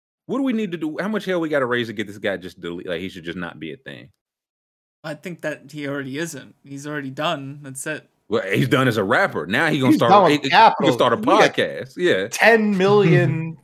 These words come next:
Speaker 1: <laughs>
Speaker 3: TikTok followers. They're not, we're, this is not the last we've heard from him.
Speaker 1: He'll be on Bad Boy real soon.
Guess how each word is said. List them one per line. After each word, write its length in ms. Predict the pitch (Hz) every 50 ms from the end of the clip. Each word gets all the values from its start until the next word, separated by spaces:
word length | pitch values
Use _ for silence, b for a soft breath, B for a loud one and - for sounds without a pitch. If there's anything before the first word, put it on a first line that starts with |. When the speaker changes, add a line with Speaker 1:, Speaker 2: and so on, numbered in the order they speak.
| _ _
Speaker 1:
<laughs> 180 | _ _ _ -
Speaker 3:
TikTok 560 | - 214 202 - - 175 147 131 127 127 -
followers. 560 | - 160 143 131 120 120 117 113 113 123 135
They're 160 | 135 147 196
not, 220 | 226 202 151 131 135
we're, 180 | 165 208 175
this 140 | 147 202 233
is 80 | 165 135
not 220 | 160 175 190 -
the 60 | 147
last 300 | 135 135 135 135 131 131
we've 140 | 143 131 113
heard 180 | 135 135 131 113
from 140 | 117 113 113
him. 240 | 131 117 92 90 107 _ _ _
Speaker 1:
He'll 140 | 107 110 110
be 100 | 101 101
on 140 | 92 87 82
Bad 300 | 90 87 87 85 82 80
Boy 180 | 85 85 80
real 260 | 78 82 85 82 78
soon. 340 | - - 71 67 67 67 -